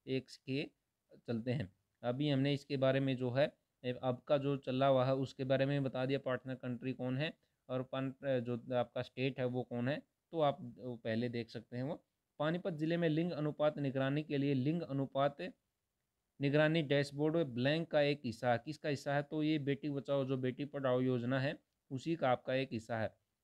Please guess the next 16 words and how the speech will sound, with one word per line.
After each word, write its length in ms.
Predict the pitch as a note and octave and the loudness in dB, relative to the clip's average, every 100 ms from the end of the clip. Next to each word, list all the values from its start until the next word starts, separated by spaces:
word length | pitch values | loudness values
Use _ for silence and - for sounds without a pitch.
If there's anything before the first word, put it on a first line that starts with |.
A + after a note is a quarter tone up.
| _ | _
पेयजल 420 | D3 E3 E3 F#3 | 0 0 4 2
और 300 | F3+ D3 D3+ | 2 0 0
जो 140 | C#3+ C#3+ | 0 -4
स्वच्छता 560 | C#3+ C3 - - D3 B2 _ _ _ D3+ | -2 -4 -4 -2 -2 -2 _ _ _ -12
के 280 | D3 D#3+ D3 | -8 -6 -4
केंद्रीय 420 | C#3+ C#3+ D#3 E3+ | -2 0 0 0
मंत्री 300 | D3+ C#3+ D3 | -2 -4 -8
श्री 260 | - D3+ | -4 -2
नरेंद्र 500 | D3+ C3+ C#3 C#3+ D3+ | 0 2 0 0 -2
सिंह 240 | D3 D3 C#3+ | -4 -8 -6
तोमर 360 | C#3 C3+ C#3 | -2 0 0
ने 160 | C3+ C#3+ | 0 -4
स्वच्छ 380 | - D3+ - C#3+ | -4 -8 -8 -8
शक्ति 320 | C3+ - C#3 | -10 -8 -8
सप्ताह 320 | C3+ - C#3 | -8 -4 2
का 160 | D3 | 2